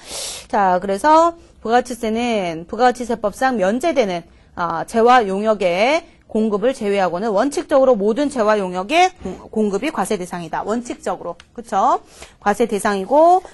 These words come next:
그 다음에 세율도, 어, 십 퍼센트를 다 적용한다. 이겁니다. 그 다음에 동그라미 사 번 보시면 전 단계 세액공제법을 적용한다라고 했는데 여러분 세액에다 동그라미 쳐놓으세요. 자, 형광펜 갖고 계신 분들 형광펜 하셔도 되고요.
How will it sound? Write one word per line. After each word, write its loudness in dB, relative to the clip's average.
그 -12
다음에 -4
세율도, 0
어, -8
십 -8
퍼센트를 -4
다 -12
적용한다. -6
이겁니다. -8
그 -8
다음에 -2
동그라미 0
사 -2
번 2
보시면 0
전 -2
단계 0
세액공제법을 -4
적용한다라고 -8
했는데 -8
여러분 -8
세액에다 -4
동그라미 -14
쳐놓으세요. -20
자, -20
형광펜 -4
갖고 -10
계신 -14
분들 -14
형광펜 -16
하셔도 -20
되고요. -18